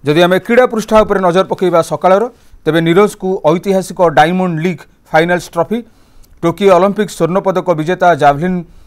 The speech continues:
ଅ, ଜାଭଲିନ୍ ଖେଳାଳି ନିରଜ ଚୋପ୍ରା ତାଙ୍କ ଜଜ-, ଜୌଜଲ୍ୟମୟ କ୍ୟାରିୟରରେ ଆଉ ଏକ ଐତିହାସିକ ସଫଳତା ହାସଲ କରିଛନ୍ତି। ପ୍ରଥମ ଭାରତୀୟ ଆଥଲେଟ୍ ଭାବେ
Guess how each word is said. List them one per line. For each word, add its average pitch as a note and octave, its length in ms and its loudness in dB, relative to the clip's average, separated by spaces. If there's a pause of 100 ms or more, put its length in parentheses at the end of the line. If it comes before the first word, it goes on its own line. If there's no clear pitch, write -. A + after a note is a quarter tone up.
(260)
ଅ, D3 420 0 (160)
ଜାଭଲିନ୍ D3+ 380 0
ଖେଳାଳି G3 380 2
ନିରଜ F3 260 -2
ଚୋପ୍ରା F3+ 440 0
ତାଙ୍କ E3 420 -2 (640)
ଜଜ-, D3+ 380 -2
ଜୌଜଲ୍ୟମୟ G3+ 680 2
କ୍ୟାରିୟରରେ E3 640 0
ଆଉ D3+ 240 2
ଏକ G3+ 200 0 (160)
ଐତିହାସିକ G#3 600 -2
ସଫଳତା E3 420 -4
ହାସଲ C3+ 280 -2
କରିଛନ୍ତି। G#3+ 480 -4
ପ୍ରଥମ D#3 300 -6 (100)
ଭାରତୀୟ D#3+ 360 -4
ଆଥଲେଟ୍ G3+ 420 -2
ଭାବେ C#3 240 0